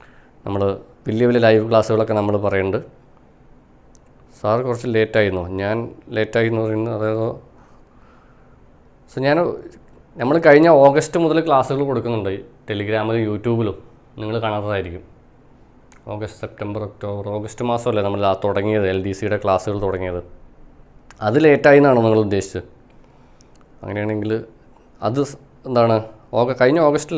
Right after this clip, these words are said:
നമ്മൾ തുടങ്ങിയിട്ടുണ്ടായിരുന്നു എൽ ഡി സിയുടെ ക്ലാസ്സുകൾ. ഇതിൽ നോക്കിയാൽ മതിയല്ലോ, നമ്മൾ ഫസ്റ്റ് എൽ ഡി സി മെറ്റീരിയൽ എന്ന് പറഞ്ഞിട്ടൊരു കൊടുത്തിട്ടുണ്ടല്ലോ നമ്മളിത്. സ്ക്വയർ റൂട്ട്, Telegram,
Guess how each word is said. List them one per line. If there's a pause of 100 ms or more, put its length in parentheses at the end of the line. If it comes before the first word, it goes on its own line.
(120)
നമ്മൾ
തുടങ്ങിയിട്ടുണ്ടായിരുന്നു (800)
എൽ
ഡി
സിയുടെ
ക്ലാസ്സുകൾ. (1900)
ഇതിൽ (100)
നോക്കിയാൽ
മതിയല്ലോ,
നമ്മൾ
ഫസ്റ്റ്
എൽ
ഡി
സി
മെറ്റീരിയൽ
എന്ന്
പറഞ്ഞിട്ടൊരു (160)
കൊടുത്തിട്ടുണ്ടല്ലോ (160)
നമ്മളിത്. (960)
സ്ക്വയർ (100)
റൂട്ട്, (100)
Telegram,